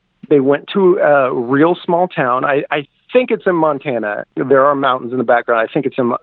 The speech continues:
some small town in Montana. Anyway, it's called Beaumont. They don't give the state when they do it, but they filmed it in a real small town, and it feels like a real small town.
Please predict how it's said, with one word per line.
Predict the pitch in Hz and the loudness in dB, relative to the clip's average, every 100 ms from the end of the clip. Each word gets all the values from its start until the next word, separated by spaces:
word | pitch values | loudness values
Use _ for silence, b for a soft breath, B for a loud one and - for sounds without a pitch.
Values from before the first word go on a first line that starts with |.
| - | -4
some | 123 117 117 | -2 -2 -2
small | 131 117 | 0 0
town | - 120 117 | 0 -4 -2
in | 113 | -4
Montana. | 113 110 - 113 113 | -4 -6 -4 -4 0
Anyway, | 156 147 127 | 2 4 4
it's | 117 | 0
called | - 165 143 - _ | -2 -2 -2 -8 _
Beaumont. | 180 185 180 185 | -4 -2 -6 -6
They | - | -4
don't | 147 160 165 | -2 -2 -2
give | 156 | -4
the | 139 - - | -4 -6 -2
state | 143 139 - - - | 0 0 -6 -18 -10
when | 147 135 | -2 2
they | 131 | 2
do | 127 147 | 2 2
it, | 131 | 2
but | 151 147 | 0 0
they | 147 135 - | 0 0 -2
filmed | 156 151 | -2 0
it | |
in | 156 | -2
a | 170 | 0
real | 170 | 0
small | 160 165 | -2 -2
town, | 156 190 202 | 0 -2 2
and | 208 | 0
it | 202 | 0
feels | - 220 202 | -2 0 2
like | 170 120 | 0 -4
a | 117 | -8
real | 110 104 | -10 -10
small | 139 113 | -8 -8
town. | - - 135 | -6 -8 -10